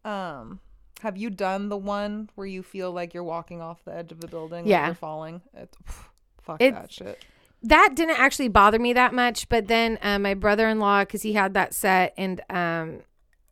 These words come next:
Speaker 2: he had, like, a Minecraft one, which the kids
Speaker 1: Mm-hmm.
Speaker 2: loved 'cause they got to,
Speaker 1: Mm-hmm.
Speaker 2: like, pretend to really do Minecraft in real life. And that shit was a little bit harder because you were physically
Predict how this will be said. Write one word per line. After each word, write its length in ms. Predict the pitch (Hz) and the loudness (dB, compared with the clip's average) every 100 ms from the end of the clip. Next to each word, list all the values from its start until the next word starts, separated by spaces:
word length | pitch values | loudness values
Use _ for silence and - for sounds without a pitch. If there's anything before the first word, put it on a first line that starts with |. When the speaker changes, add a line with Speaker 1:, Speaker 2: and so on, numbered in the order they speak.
| - | -20
Speaker 2:
he 180 | - 233 | -6 0
had, 120 | 214 | 2
like, 140 | 202 196 | 2 0
a 60 | |
Minecraft 640 | 175 165 175 202 233 247 254 | 0 0 -2 0 0 0 0
one, 220 | 262 262 | 0 0
which 140 | 202 214 | -2 -4
the 100 | 202 | -2
kids 260 | 220 196 | 0 0
Speaker 1:
Mm-hmm. 100 | 196 | 2
Speaker 2:
loved 320 | 185 196 233 | 2 2 0
'cause 100 | - | -4
they 100 | 196 | -2
got 160 | 190 180 | -2 -2
to, 60 | 202 | -2
Speaker 1:
Mm-hmm. 60 | 185 | -2
Speaker 2:
like, 260 | 165 - _ _ _ _ _ - | -4 -6 _ _ _ _ _ -4
pretend 480 | - 214 - 202 185 | 0 0 0 0 0
to 80 | 185 | 0
really 220 | 185 185 | 2 0
do 140 | 190 | 0
Minecraft 400 | 185 170 196 208 | 0 0 0 -2
in 80 | 202 | -2
real 200 | 190 180 | -2 0
life. 360 | 170 165 226 - - - - _ | 2 0 0 -4 -20 -20 -20 _
And 260 | 233 226 190 | 2 2 4
that 220 | 247 269 | 6 6
shit 180 | - 294 | 4 0
was 120 | 240 | 0
a 40 | 226 | 0
little 200 | 220 226 | 2 2
bit 160 | 208 - | 2 -2
harder 480 | - 202 208 233 | 0 2 4 4
because 320 | 226 220 220 208 | 2 2 0 0
you 160 | 214 | -2
were 320 | 185 208 214 | 0 2 2
physically 920 | 214 - 247 226 233 254 247 240 233 | 0 0 2 4 0 -4 -4 -4 -6